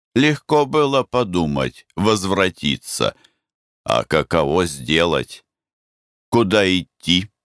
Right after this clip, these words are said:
Где поселиться? К какому обществу приписаться пятнадцать лет пропадавшему без вести?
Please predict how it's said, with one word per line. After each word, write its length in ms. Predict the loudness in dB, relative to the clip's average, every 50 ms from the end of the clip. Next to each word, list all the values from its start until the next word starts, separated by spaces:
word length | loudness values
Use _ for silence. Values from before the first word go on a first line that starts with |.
| _ _ _ _ _ _ _ _
Где 460 | -4 -2 0 0 2 2 2 2 2
поселиться? 960 | 0 0 -2 -2 -2 -2 -2 -2 0 0 0 -2 -2 -4 -6 -4 -2 -2 -2 -4 _ _ _ _ _ _
К 240 | -14 -14 -14 -10 _
какому 480 | -2 -2 0 2 2 2 2 2 2
обществу 720 | 2 2 2 0 0 -2 -4 -4 -4 -4 -2 0 0 0 0 0
приписаться 800 | 0 -2 0 2 0 0 2 2 2 0 0 -2 -2 -2 -2 -2
пятнадцать 680 | 0 -2 -2 -2 0 -2 -2 -2 0 -2 -4 -2 0 0
лет 220 | 0 0 0 0
пропадавшему 800 | -2 -2 0 0 0 2 2 0 0 -2 -2 -2 0 0 0 0
без 300 | 0 0 0 0 0 0
вести? 420 | -2 -2 -2 -2 -2 -2 -2 -2